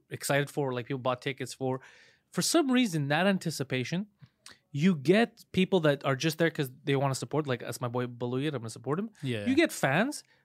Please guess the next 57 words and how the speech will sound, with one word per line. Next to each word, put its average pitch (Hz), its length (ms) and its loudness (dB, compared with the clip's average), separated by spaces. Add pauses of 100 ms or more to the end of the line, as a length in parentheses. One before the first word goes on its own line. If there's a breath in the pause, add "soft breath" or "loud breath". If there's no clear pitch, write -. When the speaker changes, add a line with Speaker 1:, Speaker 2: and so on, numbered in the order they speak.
(100)
Speaker 1:
but 202 120 2
then 339 120 4
you 349 100 4
get 277 180 0
some 269 280 0
people 233 420 2
who 185 360 2
it's 175 220 0
their 170 300 2
event 156 680 0 (300 soft breath)
to 180 180 4
be 202 440 4
with 160 360 2
other 160 220 4
human 165 260 2
beings, 156 220 2
like, 135 100 0
they're 143 100 2
never 160 220 4
around 143 240 4
people, 196 320 -2 (460 loud breath)
and 185 200 4
they 175 200 4
act 196 320 2
like 185 120 4
animals. 190 360 4
I've 165 120 6
no, 196 120 4
like, 202 160 0
why, 208 480 2 (200 loud breath)
like, 185 160 2
you 226 80 8
bought 254 220 4
tickets 294 300 0
for - 100 -4
this. 120 180 -6
Sometimes 196 380 2
it 143 80 4
Speaker 2:
Yeah. 139 60 4
Speaker 1:
shocks 226 260 4
me, 175 80 4
like, 143 80 4
"Why 151 360 4
are - 20 6
you 240 160 8
acting 220 260 2
this 123 160 -4
way? 135 160 -4
You 190 100 8
bought 196 220 4
tickets - 400 -4
for 190 100 4
this. 214 300 4
You 190 140 2
bought, 214 180 4
you 214 100 4
paid. - 300 2